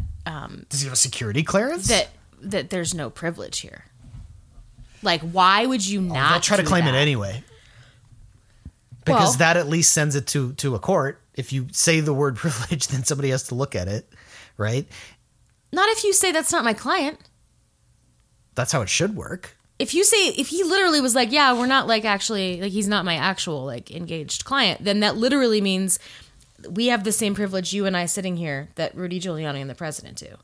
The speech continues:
Speaker 2: Right.
Speaker 1: I'm not your lawyer. You're not mine. Giuliani's not Trump's lawyer.
Speaker 2: <laughs>
Speaker 1: I mean, right?
Speaker 2: Yeah.
Speaker 1: And if you're, you know, you're in the process of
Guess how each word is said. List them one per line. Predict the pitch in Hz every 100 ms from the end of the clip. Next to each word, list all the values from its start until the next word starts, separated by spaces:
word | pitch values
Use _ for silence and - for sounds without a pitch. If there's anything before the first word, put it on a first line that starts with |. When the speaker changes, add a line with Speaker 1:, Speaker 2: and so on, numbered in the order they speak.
| _
Speaker 2:
Right. | 127 220 - _ -
Speaker 1:
I'm | 185
not | 214
your | 185 226
lawyer. | 226 240
You're | 220 214
not | 214
mine. | 196 214 254 277 -
Giuliani's | 214 208 202 208 214 190
not | 208 -
Trump's | 220 226
lawyer. | 254 247 277 302 - -
Speaker 2:
<laughs> | - 185 -
Speaker 1:
I |
mean, | 196 214 214 214 - - - - 156 - - - 131
right? | 190 - -
Speaker 2:
Yeah. | 139 147 131 107 - -
Speaker 1:
And | - 392 320
if | 320
you're, | 302 233 190
you | 185 254
know, | 196 180
you're | 117 214 254 285
in | - 233 233
the | 208
process | 190 214 254 226 185
of | 202 180